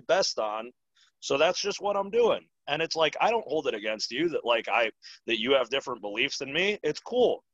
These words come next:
You, like, you, th-, you are fucking, you're, you have just as much a right to those as I do to mine. And the fact that, like, we can have those conversations is why I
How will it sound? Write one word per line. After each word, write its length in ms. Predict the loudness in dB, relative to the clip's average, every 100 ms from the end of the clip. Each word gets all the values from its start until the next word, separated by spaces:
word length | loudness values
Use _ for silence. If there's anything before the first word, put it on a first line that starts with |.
| _ _ _ _ -2
You, 220 | 0 2 2
like, 260 | 2 2 0
you, 180 | -4
th-, 240 | -2 -2 -2
you 340 | -4 -4 0 4
are 160 | 2
fucking, 480 | 4 2 2 -4 -6
you're, 320 | 0 2 2 0
you 100 | 2
have 120 | 2 2
just 300 | 0 0 -4
as 100 | -2
much 300 | -4 -4 -2
a 80 | -2
right 380 | 2 2 2 0
to 60 | 0
those 400 | 2 2 0 -6 -16 -14 -4
as 140 | 2
I 140 | 4 2
do 160 | -2
to 60 | -2
mine. 420 | -2 -2 -4 -12 _ _ _ 0
And 200 | 2 2
the 60 |
fact 320 | 2 2 2 0
that, 180 | -4 -2
like, 260 | 0 0 0
we 160 | -4
can 140 | -4 -2
have 300 | 2 2 2
those 180 | -2 0
conversations 800 | -2 0 -2 0 0 -2 -4
is 120 | -4 0
why 300 | 2 4
I 140 | 4